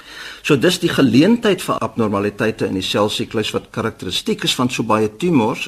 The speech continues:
in ander gedeeltes van die sel is net eenvoudig nie 'n kwessie vir die hart nie. So om op te som, Kel, die feit dat hartselle nie meer verdeel nie, is nou maar, soos wat ons kan sien, 'n tweesnydende swaard. Aan die een kant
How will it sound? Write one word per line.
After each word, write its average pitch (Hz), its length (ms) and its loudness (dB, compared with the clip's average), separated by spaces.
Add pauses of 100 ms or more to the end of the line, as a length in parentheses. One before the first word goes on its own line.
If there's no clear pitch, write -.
in 107 200 -4
ander 175 200 2
gedeeltes 110 500 -2
van 92 140 -4
die 90 80 -2
sel 104 300 -2
is - 100 -8
net 113 160 -6
eenvoudig 101 420 -6
nie 92 220 -4
'n - 480 -12
kwessie 87 360 -2
vir 73 160 -8
die 78 100 -2
hart 71 320 -4
nie. - 140 -20 (720)
So 170 200 4
om 147 100 6
op - 180 2
te 220 80 2
som, 160 280 0
Kel, 135 200 2
die 131 100 0
feit 151 340 -4
dat 127 160 -2
hartselle 131 540 0
nie 131 100 4
meer 113 180 4
verdeel 104 420 -2
nie, 143 120 2
is 139 120 -4
nou 135 100 -2
maar, 135 180 -2 (140)
soos 127 280 -14
wat 131 160 -8
ons 113 140 -6
kan 123 140 -4
sien, 139 220 0
'n 113 120 -2
tweesnydende 147 760 2
swaard. - 640 -4 (160)
Aan 110 100 -4
die 113 160 0
een 165 240 2 (220)
kant - 420 -6